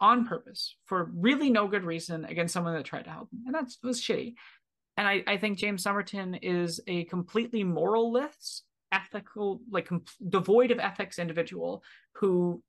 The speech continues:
really only cares about himself. Um, I doubt he thinks him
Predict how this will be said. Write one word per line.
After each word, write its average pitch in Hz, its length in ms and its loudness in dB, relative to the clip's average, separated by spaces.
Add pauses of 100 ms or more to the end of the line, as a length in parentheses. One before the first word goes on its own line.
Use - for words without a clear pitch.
really 214 240 4
only 190 140 -2
cares 170 240 2
about 156 340 -2 (140)
himself. - 440 -12 (560)
Um, 156 520 2 (340)
I 180 80 2
doubt 170 180 2
he 180 140 -4
thinks 185 300 -6
him 214 200 -4